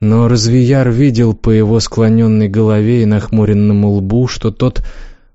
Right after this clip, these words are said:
продолжает думать о родине. Зато заговорила Яска. «А если у нас в поселке построят башню? Если Камушек,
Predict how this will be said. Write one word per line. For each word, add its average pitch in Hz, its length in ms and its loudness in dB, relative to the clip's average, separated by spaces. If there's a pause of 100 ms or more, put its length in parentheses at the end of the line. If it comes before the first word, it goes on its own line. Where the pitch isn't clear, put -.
продолжает 110 880 0
думать 110 520 0
о 113 180 0
родине. 98 640 0 (1000)
Зато 120 400 0
заговорила 135 600 0
Яска. 113 600 -2 (1000)
«А 110 140 -2
если 113 400 -2
у 123 120 0
нас 120 280 0
в - 160 -10
поселке 113 640 -2 (540)
построят 113 520 0
башню? 107 500 -2 (880)
Если 117 540 0 (560)
Камушек, 113 680 0